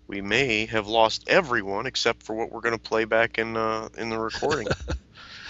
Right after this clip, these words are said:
Speaker 2: Yeah, well, I, I, I still have Talk Shoe recording here, but I don't know if Mac's still on or not.
Speaker 1: He, uh, he, via email,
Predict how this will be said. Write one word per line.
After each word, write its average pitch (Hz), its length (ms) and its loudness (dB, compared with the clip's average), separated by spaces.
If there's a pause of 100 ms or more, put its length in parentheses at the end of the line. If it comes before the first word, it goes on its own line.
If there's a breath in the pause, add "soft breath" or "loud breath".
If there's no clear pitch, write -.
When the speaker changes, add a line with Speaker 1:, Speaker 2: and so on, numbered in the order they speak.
(180 loud breath)
Speaker 2:
Yeah, 151 120 12
well, 143 160 12
I, 151 240 10
I, 165 160 8 (240)
I 135 100 4
still 180 220 0
have 151 180 4
Talk 139 300 4
Shoe - 180 -4
recording 117 640 2
here, 120 540 2 (720 soft breath)
but 113 260 6 (1080)
I 123 60 0
don't 120 160 -2
know 120 240 2
if - 200 -12
Mac's 120 360 0
still 117 320 2
on 117 200 6
or 110 80 2
not. 113 300 2 (1000 loud breath)
Speaker 1:
He, 147 480 6
uh, 120 340 8
he, 139 580 0
via 135 480 4
email, 117 480 4